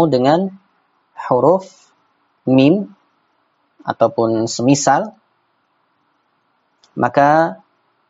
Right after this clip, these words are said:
yang berikutnya ataupun yang ketiga yaitu izhar syafawi ya. Hurufnya yaitu apabila terdapat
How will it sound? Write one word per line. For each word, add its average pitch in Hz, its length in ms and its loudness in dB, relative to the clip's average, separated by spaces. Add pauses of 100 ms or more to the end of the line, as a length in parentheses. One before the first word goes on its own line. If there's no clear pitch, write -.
(600)
yang 120 200 -2
berikutnya 135 720 0
ataupun 127 400 -2
yang 113 80 -2
ketiga 139 480 2
yaitu 139 440 2
izhar 135 400 0
syafawi 107 760 -2
ya. 175 160 -2 (1900)
Hurufnya 170 580 0
yaitu 139 400 2
apabila 160 720 -2 (1200)
terdapat 123 560 0